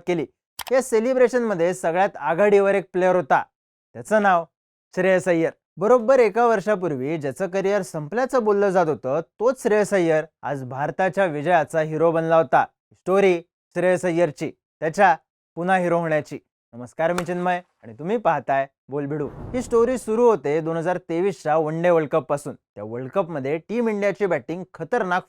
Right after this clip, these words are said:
फॉर्ममध्ये होती. रोहित ओपनिंगला येऊन बॉलर्सला ठोकायचा, तर विराट तिसऱ्या नंबरवर धुव्वा करायचा.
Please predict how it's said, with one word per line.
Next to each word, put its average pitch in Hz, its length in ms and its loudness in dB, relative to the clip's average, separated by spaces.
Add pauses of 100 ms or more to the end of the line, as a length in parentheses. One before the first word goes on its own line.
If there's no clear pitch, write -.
फॉर्ममध्ये 170 380 0
होती. 160 220 -2 (440)
रोहित 208 300 2
ओपनिंगला 202 500 0
येऊन 185 280 0
बॉलर्सला 165 480 0
ठोकायचा, 160 540 2
तर - 360 -14
विराट 170 260 4 (340)
तिसऱ्या 202 280 -2
नंबरवर 165 460 0
धुव्वा 165 320 2
करायचा. 165 360 2